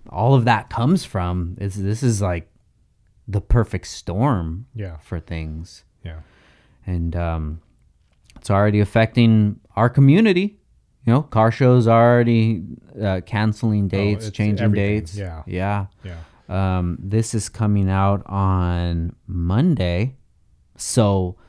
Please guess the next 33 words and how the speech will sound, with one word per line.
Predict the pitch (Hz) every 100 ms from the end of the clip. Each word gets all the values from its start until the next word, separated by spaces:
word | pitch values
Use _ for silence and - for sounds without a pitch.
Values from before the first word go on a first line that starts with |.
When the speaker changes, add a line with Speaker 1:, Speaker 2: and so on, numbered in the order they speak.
| _ _ _ _ -
Speaker 1:
tomorrow, | 92 92 139 104
which, | 95 95 -
or | 98
yesterday, | 95 123 127 95
which | 90 90 87
was | -
Sunday, | 107 143 87 87 90
w-, | 87 87 - _
should | - 95
have | 87
been | 90 90 85
Tuner | - 95 87
Evo, | 95 120 95 92 123 _ _ _ _
but | 92 90 - _ _ _ _ _ _ _
that's | 92 98
not | 113
gonna | 110 101 143
happen | - 113 120 - -
anymore. | 107 104 104 160 151 151 - _ _ _
Speaker 2:
Oh, | 117 104
in | 92
Speaker 1:
Uh, |
Speaker 2:
L | 98 101
A? |
Speaker 1:
yeah, | 113 135 139
it's | 107
not | 117 113
gonna | 107 98
Speaker 2:
Wow. | 113
Speaker 1:
happen, | 170 104 98 101
and | 95 92 90
we |
were | 101